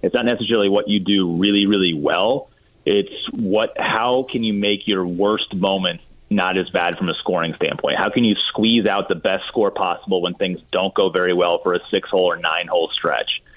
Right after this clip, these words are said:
And that was what kind of got Scottie Scheffler this week. Uh, he, he's one of those players where it's really hard to point to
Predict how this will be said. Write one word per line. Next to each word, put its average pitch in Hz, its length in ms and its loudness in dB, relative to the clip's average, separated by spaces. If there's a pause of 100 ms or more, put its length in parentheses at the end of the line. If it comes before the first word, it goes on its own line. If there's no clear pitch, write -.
(300)
And 92 100 2
that 107 140 0
was 101 120 2
what 101 140 0
kind 98 160 0
of 92 80 -2
got 92 160 0
Scottie 92 320 0
Scheffler 87 360 2
this - 120 -4
week. 82 320 0 (320)
Uh, - 60 0 (180)
he, - 420 2 (320)
he's 117 360 2
one 135 120 2
of 147 60 2
those 139 180 0
players 120 300 2
where 104 100 0
it's 95 100 -4
really 110 260 2
hard 107 220 2
to 95 40 -2
point 104 340 -4
to 92 460 2